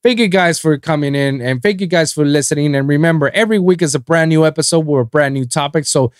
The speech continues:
be sure to like and subscribe for your weekly episodes at the Lone Wolf Podcast for SoundCloud, Spotify, iHeartRadio, and Apple Podcasts. And of course, the YouTube channel at lone wolf pop dot com. That's lone, W O L V, pod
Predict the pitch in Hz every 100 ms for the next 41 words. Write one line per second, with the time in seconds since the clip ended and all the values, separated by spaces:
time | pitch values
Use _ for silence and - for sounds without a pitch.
0 | _ - 208 - 190 175 165 160 151 147
1 | 135 - 143 139 135 123 131 123 139 131
2 | 123 123 123 120 220 180 135 123 120 113
3 | 110 - 131 113 117 113 - - 113 -
4 | - 131 123 127 117 - 139 123 110 117
5 | 117 - _ - 123 110 113 107 117 123
6 | 117 117 113 110 101 104 98 - 220 208
7 | - 92 85 - _ - 208 208 214 202
8 | 202 196 214 - 180 190 185 180 170 175
9 | 143 175 180 175 175 170 - - 165 151
10 | 151 151 139 214 151 104 135 135 - _
11 | _ _ 117 143 175 196 226 - _ -
12 | 165 180 196 214 - - 170 180 - 175
13 | 170 143 170 175 180 _ - 160 143 139